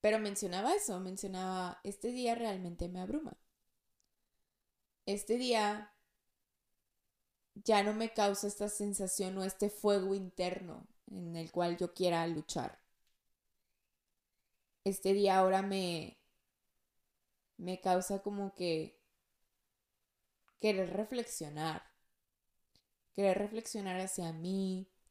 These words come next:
hacia mi ambiente, hacia mis amistades, hacia mis decisiones".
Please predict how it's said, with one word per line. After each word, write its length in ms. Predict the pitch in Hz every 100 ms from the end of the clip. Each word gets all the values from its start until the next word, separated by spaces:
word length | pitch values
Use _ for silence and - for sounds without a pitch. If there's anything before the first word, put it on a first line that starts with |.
| _ _ _ _ _ _ _ -
hacia 300 | 196 185 170
mi 180 | 170
ambiente, 1000 | 156 156 156 175 180 180 180 165 160 160 170 _ _ _ _ _ _ _ _ _ _ _ _ - _
hacia 280 | - 190 185
mis 220 | 175 170
amistades, 1400 | 165 156 156 - - 190 190 190 180 175 170 190 - - _ _ _ _ _ _ _ _ _ _ _ -
hacia 260 | 190 190
mis 200 | 185 175
decisiones". 1300 | 160 160 156 - 180 175 170 165 156 151 156 - -